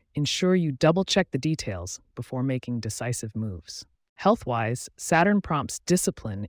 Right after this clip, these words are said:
in your wellness routines. The key is consistency, Sagittarius.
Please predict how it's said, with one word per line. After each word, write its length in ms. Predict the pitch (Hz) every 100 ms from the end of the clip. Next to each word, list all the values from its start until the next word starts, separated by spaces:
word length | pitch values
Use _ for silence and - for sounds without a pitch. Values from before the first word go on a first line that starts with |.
| -
in 120 | 139
your 120 | 127
wellness 460 | 139 139 135 120 -
routines. 680 | 101 - 98 82 87 - - _ _ -
The 60 | -
key 320 | - 190 190
is 120 | 175
consistency, 920 | - 151 - 165 - 113 107 - 85 -
Sagittarius. 960 | - 101 101 - 98 87 78 - -